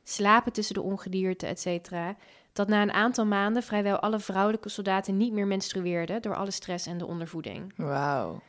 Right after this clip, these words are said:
Speaker 1: Lim vertelde dit allemaal meer in het globaal en ze ging niet dieper in op haar eigen persoonlijke verhalen. Maar een vriendin van haar vertelde in het Marie Claire artikel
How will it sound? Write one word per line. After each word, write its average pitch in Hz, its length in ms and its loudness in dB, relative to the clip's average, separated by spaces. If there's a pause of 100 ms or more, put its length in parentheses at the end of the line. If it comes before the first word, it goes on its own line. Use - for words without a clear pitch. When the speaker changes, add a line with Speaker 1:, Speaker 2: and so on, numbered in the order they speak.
(340)
Speaker 1:
Lim 240 260 4
vertelde 202 760 2 (220)
dit - 460 -4 (200)
allemaal 202 300 2
meer 202 180 4
in 202 80 2
het 190 100 -2
globaal 180 640 2
en 202 100 -2
ze 196 100 -4
ging 196 240 0
niet 214 240 2
dieper 214 300 0
in 185 140 -2
op 175 100 -4
haar 170 120 -2
eigen 185 280 0
persoonlijke 190 500 -2
verhalen. 202 600 0 (360)
Maar 202 120 2
een 185 80 0
vriendin 208 320 0
van 214 120 -4
haar 190 220 2
vertelde 185 380 0
in 175 60 -2
het 180 100 -2
Marie 180 240 0
Claire 185 540 -2
artikel 233 600 -2